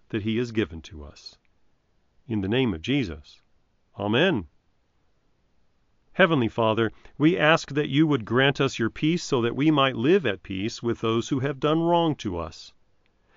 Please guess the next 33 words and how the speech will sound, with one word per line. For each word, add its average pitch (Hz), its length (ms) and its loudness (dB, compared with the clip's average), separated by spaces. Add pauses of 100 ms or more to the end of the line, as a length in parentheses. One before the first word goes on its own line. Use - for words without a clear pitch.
(120)
Help 151 280 2
us 175 140 2
be 170 160 0
shining 147 400 0
lights 117 340 2
of 123 80 -2
the 127 80 -2
love 117 200 2
of 151 120 -2
Christ, 101 540 -4 (260)
so 160 160 2
that 151 140 0
the 139 100 2
hearts 156 320 2
of 147 80 -2
our 156 140 0
enemies 120 440 0
might 113 280 -4
be 123 100 -4
turned 98 400 -6
to 123 100 -10
you. 82 380 -8 (720)
Grant 117 320 -2
all 160 300 0
this, - 320 -10
we 90 120 -10
pray, 82 460 -10 (400)
for 110 140 -4
the 107 100 -4
sake 143 300 -4
of 165 80 -8
Jesus. - 640 -16 (440)
Amen. 123 560 -2